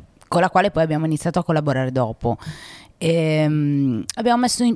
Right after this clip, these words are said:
in piedi questo progetto un po' così per divertimento, senza neanche troppo crederci, perché facevamo un altro lavoro,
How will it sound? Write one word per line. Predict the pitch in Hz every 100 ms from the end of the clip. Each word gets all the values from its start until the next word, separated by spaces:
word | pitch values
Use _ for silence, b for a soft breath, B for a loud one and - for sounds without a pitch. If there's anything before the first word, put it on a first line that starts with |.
| -
in | 220 202
piedi | 240 220
questo | 196 190 190
progetto | 190 180 196 -
un | 220 170
po' | 165
così | 175 147 170
per | - 156
divertimento, | 160 175 147 - 180 170 156 156 151 160 151
senza | 147 202 196 175
neanche | 160 156 165
troppo | 165 - 156
crederci, | 165 170 156 - -
perché | 139 151 151
facevamo | 147 - 156 151
un | 151
altro | 160 - 170
lavoro, | 165 170 165 170 170